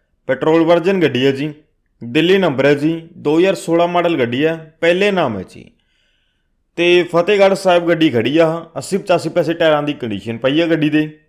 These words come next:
ਰੰਗ ਪੈਂਟ ਪੂਰਾ ਵਧੀਆ ਜੀ, ਨੋਨ ਐਕਸੀਡੈਂਟ ਹੈ, ਕੋਈ ਸਿੰਗਲ ਸਕ੍ਰੈਚ ਨਹੀਂ, ਨਾ ਕੋਈ ਡੈਮੇਜ ਹੈ। ਤਿੰਨ ਲੱਖ ਪੈਂਤੀ ਹਜ਼ਾਰ ਮਾਲਕ ਨੇ ਡਿਮਾਂਡ ਰੱਖੀ ਹੈ। ਕਾਗਜ਼ ਪੱਤਰ A to Z ਕੰਪਲੀਟ ਨੇ, ਕੋਈ ਦਿੱਕਤ ਨਹੀਂ। ਇੰਜਨ ਗੇਅਰ ਵਧੀਆ, ਏ ਸੀ ਹੀਟਰ ਵਧੀਆ, ਸੀਟ ਕਵਰ ਵਧੀਆ ਨੇ,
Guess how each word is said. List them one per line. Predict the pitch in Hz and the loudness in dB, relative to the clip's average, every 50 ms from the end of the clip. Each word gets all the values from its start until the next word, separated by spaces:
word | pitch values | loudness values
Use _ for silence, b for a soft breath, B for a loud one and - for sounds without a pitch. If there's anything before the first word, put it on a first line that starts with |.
| _ _ _ _ _ - | _ _ _ _ _ -4
ਰੰਗ | 120 127 139 143 139 | -2 0 0 0 -2
ਪੈਂਟ | 160 - 175 165 160 | -2 -2 -2 -2 -2
ਪੂਰਾ | - - 139 131 131 127 | -4 -6 -2 0 0 2
ਵਧੀਆ | 117 131 131 139 160 160 | 2 0 0 2 2 0
ਜੀ, | 135 123 156 165 160 | 0 0 -2 -4 -4
ਨੋਨ | - 156 156 156 156 156 151 | -4 -4 -4 -2 -2 -2 -2
ਐਕਸੀਡੈਂਟ | 131 - - - 110 123 123 123 151 | -4 -4 -6 -6 -4 -4 -4 -2 -2
ਹੈ, | 156 156 | -4 -4
ਕੋਈ | 156 - 170 175 180 | -4 -4 -2 -2 -2
ਸਿੰਗਲ | 170 - 165 156 156 156 | -2 -2 -2 0 0 0
ਸਕ੍ਰੈਚ | 147 - - 123 110 107 104 - | 0 -2 -4 -2 -2 -2 -2 -4
ਨਹੀਂ, | 139 165 165 | -6 -4 -2
ਨਾ | 160 151 143 | 0 -2 -2
ਕੋਈ | 139 - 156 143 | -2 -2 -4 -2
ਡੈਮੇਜ | 120 107 107 104 104 107 107 123 | 0 0 0 0 -2 -2 -2 0
ਹੈ। | 156 160 156 151 - b b b b b b b _ _ - | -2 -2 -2 -6 -14 b b b b b b b _ _ -2
ਤਿੰਨ | 165 160 170 175 | 0 0 2 2
ਲੱਖ | 170 160 156 160 - | 2 2 2 0 -2
ਪੈਂਤੀ | 175 - 175 165 165 156 - 190 185 160 | -4 -2 -2 -2 -2 -2 -2 0 0 2
ਹਜ਼ਾਰ | 156 165 165 165 165 160 | 2 2 2 2 2 2
ਮਾਲਕ | 160 160 160 156 147 - | 2 2 0 0 -2 -2
ਨੇ | 160 165 160 | -4 -2 -2
ਡਿਮਾਂਡ | 151 135 120 117 110 107 104 | -2 -2 -2 -2 -2 -4 -4
ਰੱਖੀ | 117 113 - - 147 160 | -6 -8 -6 -4 0 0
ਹੈ। | 160 160 160 - | 0 0 -2 -2
ਕਾਗਜ਼ | 165 156 151 160 165 160 | 0 2 2 2 0 -2
ਪੱਤਰ | 160 - 175 - 170 156 | -4 -6 -4 -2 0 0
A | 151 156 | 0 0
to | 151 - 165 | 0 -2 -2
Z | 151 147 151 151 165 | 0 2 2 0 0
ਕੰਪਲੀਟ | 160 151 135 120 - 104 107 104 98 | -2 -4 -6 -6 -6 -6 -6 -6 -4
ਨੇ, | 131 151 165 170 165 165 _ _ _ _ _ _ _ _ _ _ - | -4 -2 -4 -4 -6 -10 _ _ _ _ _ _ _ _ _ _ -2
ਕੋਈ | 170 190 208 220 | 0 0 0 2
ਦਿੱਕਤ | 185 196 190 190 185 170 - | 0 0 0 0 -2 -2 -2
ਨਹੀਂ। | 175 180 185 170 | -2 -4 -4 -4
ਇੰਜਨ | 139 147 135 117 147 147 151 | -6 -6 -4 -2 -2 0 0
ਗੇਅਰ | 156 170 160 | 0 0 0
ਵਧੀਆ, | 147 156 156 160 160 160 | 0 0 0 0 0 0
ਏ | 147 135 | 0 -2
ਸੀ | 123 - 147 147 | -4 -4 -4 -4
ਹੀਟਰ | 147 143 - 156 147 | -4 -2 -2 -2 -2
ਵਧੀਆ, | 139 143 143 147 165 160 | 0 0 0 0 0 0
ਸੀਟ | 160 - 135 127 120 | -2 -6 -10 -10 -8
ਕਵਰ | 117 139 143 143 | -4 -2 -2 -2
ਵਧੀਆ | 135 139 143 147 160 175 170 | 0 -2 -2 0 0 -2 -2
ਨੇ, | 160 156 | -2 -4